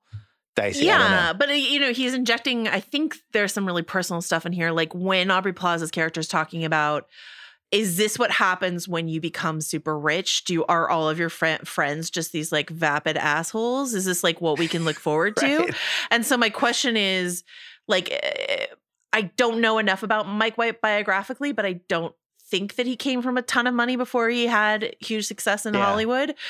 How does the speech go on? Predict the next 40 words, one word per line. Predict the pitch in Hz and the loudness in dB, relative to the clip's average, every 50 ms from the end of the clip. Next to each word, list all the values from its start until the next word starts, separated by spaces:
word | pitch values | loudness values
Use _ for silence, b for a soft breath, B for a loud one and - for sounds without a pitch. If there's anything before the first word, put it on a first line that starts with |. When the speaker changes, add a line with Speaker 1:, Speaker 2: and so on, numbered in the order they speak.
| B B B | B B B
Speaker 2:
So | - - 226 214 | -2 0 2 2
I | 214 226 | 2 2
think | - - - - 285 294 349 392 - | 0 -6 -6 -4 -2 -2 -2 -4 -4
he | - - 240 220 | -4 -4 -4 -4
thinks | 214 - 233 285 - - - | -2 -2 -2 -2 -2 -2 -4
of | 214 185 | -2 0
himself | 202 170 165 165 - - 156 156 151 151 - - | 0 -2 -2 -2 0 0 0 0 0 -4 -2 0
as, | 175 165 170 185 190 190 185 - - | 2 2 4 2 2 0 -2 -4 -4
like, | 156 143 147 143 - - - b b b b b b _ _ | -4 -4 -4 -4 -8 -12 -18 b b b b b b _ _
an | 190 175 160 156 - - _ - | -2 -2 -2 -4 -10 -10 _ -2
Aubrey | 160 156 156 - 156 | 0 0 0 -2 -6
Plaza | 156 - - 165 147 151 151 170 165 151 147 143 - - | -8 -6 -2 -2 0 0 0 -2 -2 0 0 0 -2 -2
or | 156 156 151 147 147 147 143 143 143 143 165 b b b b b b b _ | -2 -2 0 0 0 0 0 -2 -4 -4 -6 b b b b b b b _
maybe | 170 165 147 147 151 | -4 -2 -2 -2 -2
Haley | 160 160 151 151 151 | 0 0 2 2 2
Lu | 147 151 147 | 0 0 0
Richardson, | 151 151 - 151 - 156 147 143 | 0 -2 -2 -2 -2 -4 -4 -2
char-, | 165 156 - - | -2 0 0 2
like, | 180 175 170 - | 2 2 2 2
an | 202 196 196 - | 0 0 2 2
outside | 190 185 180 180 - 185 175 165 | 2 2 0 2 0 2 2 2
observer | 156 156 160 151 165 156 151 151 - 147 127 127 123 127 151 - - | 0 -2 -2 -2 0 0 0 0 -2 -2 -2 0 -2 -2 -4 -4 -2
of, | - 165 156 151 160 165 - _ | 0 0 0 0 -2 -8 -6 _
of | 170 160 147 147 175 | 0 0 0 -2 -2
wealth | 156 160 151 143 143 - - - - | -2 0 0 0 -2 -4 -8 -6 -4
and | 160 151 147 143 139 139 147 - | -2 -2 -2 -2 -4 -4 -2 -2
Speaker 1:
No | 151 143 131 | -2 -2 0
question. | - 156 127 113 - - - | -2 -2 -2 -2 -2 -4 -2
Speaker 2:
privilege, | 185 185 165 - 151 147 156 151 - - - - - | 0 0 0 0 0 -2 0 -2 -2 0 -2 -2 0
you | - - | -2 -2
Speaker 1:
I | 151 | -2
think | 165 170 180 | 0 -2 -2
Speaker 2:
know? | 185 190 | -2 -4
Speaker 1:
he | 165 | 0
cares | - - 170 165 143 | 0 0 0 0 -2
about | 151 147 143 135 120 | 0 0 0 0 2
the | - 131 104 | 0 -2 -2
class | 101 - 151 131 135 135 - | 0 0 2 2 2 2 2
dynamics | - 139 131 123 123 120 120 117 117 113 107 - - - - - | 2 2 2 2 2 2 2 4 2 2 0 0 -4 -6 -2 0
and | 117 117 110 107 104 101 98 92 | 0 2 2 2 2 0 0 -2